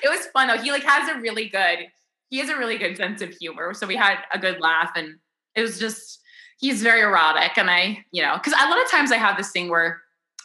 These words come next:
anyone I have a crush on, when I actually have an interaction with them, I'm no longer attracted to them, but n-, I'm even more attracted to Marilyn Manson now.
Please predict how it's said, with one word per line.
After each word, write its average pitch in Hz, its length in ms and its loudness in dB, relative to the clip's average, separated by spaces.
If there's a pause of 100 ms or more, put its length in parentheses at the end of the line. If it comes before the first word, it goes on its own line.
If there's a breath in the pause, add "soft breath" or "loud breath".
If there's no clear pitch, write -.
anyone 214 280 2
I 214 140 4
have 185 220 2
a 175 40 -6
crush 160 300 0
on, 180 160 2
when 175 100 -2
I 170 60 4
actually 175 440 0
have 156 300 2
an 160 60 -4
interaction 151 640 -2
with 156 120 -6
them, 160 280 4 (280 loud breath)
I'm 170 140 2
no 165 140 -2
longer 160 300 0
attracted 170 540 2
to 226 120 0
them, 254 420 2 (360 loud breath)
but 185 220 4 (340)
n-, 208 200 -4
I'm 196 200 4
even 214 200 0
more 170 420 0 (160)
attracted 160 440 2
to 160 80 -4
Marilyn 139 380 0
Manson - 400 -8
now. - 380 -4